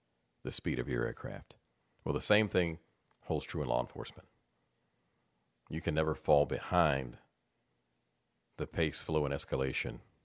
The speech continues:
of a situation. Is there enough training? Have you asked for training? Is there a special academy that's available that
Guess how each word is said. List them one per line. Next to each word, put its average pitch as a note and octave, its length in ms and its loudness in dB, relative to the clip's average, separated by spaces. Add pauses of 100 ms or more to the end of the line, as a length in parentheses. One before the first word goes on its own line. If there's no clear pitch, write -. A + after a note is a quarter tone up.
(380)
of D#2 100 2
a C#2 60 -2
situation. - 540 -6 (720)
Is F#2+ 200 4
there F#2+ 160 8
enough E2+ 160 4
training? C2+ 440 -2 (840)
Have E2+ 160 -2
you E2+ 160 0
asked F#2+ 400 0
for C#2+ 120 0
training? A#1+ 480 -6 (1200)
Is D#2+ 180 -2
there D2+ 400 2 (880)
a D#2+ 80 -2
special - 460 2
academy D#2+ 720 4 (840)
that's D#2+ 200 0
available C#2+ 560 2
that C2 160 -4